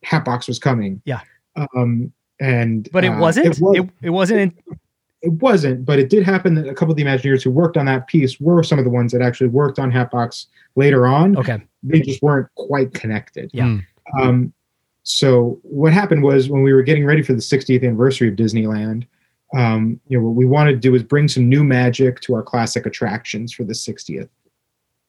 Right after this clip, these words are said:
Speaker 1: And so there was a slate of things that we were gonna do and, and, um, you know, do new windows on Main Street, um, which we did for the sixtieth, new magic in the Matterhorn. And then,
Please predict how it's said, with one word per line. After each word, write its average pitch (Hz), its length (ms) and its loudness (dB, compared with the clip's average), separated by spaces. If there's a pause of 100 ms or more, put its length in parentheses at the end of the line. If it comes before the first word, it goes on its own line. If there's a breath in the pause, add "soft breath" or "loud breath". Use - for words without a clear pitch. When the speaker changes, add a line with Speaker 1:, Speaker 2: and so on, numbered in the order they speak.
(340)
Speaker 1:
And 135 140 0
so 143 140 2
there 131 100 4
was 120 120 0
a 123 40 -4
slate 165 460 2
of 131 120 -4
things 127 240 0
that 127 60 -2
we 120 80 -2
were 123 100 0
gonna 123 200 2
do 120 260 2
and, 117 200 -4
and, 110 320 -4 (500 soft breath)
um, 113 480 0
you 127 120 0
know, 107 80 -2 (120)
do 127 180 0
new 127 340 2
windows 135 440 2
on 120 120 2
Main 131 200 2
Street, 156 500 0
um, 120 680 -4
which 127 200 -8
we 110 60 -4
did 113 200 -2
for 123 80 -2
the 117 60 -2
sixtieth, 120 580 -2 (360 soft breath)
new 143 140 4
magic 135 400 2
in 120 80 2
the 113 60 2
Matterhorn. 175 720 2 (420 soft breath)
And 143 200 2
then, 131 400 4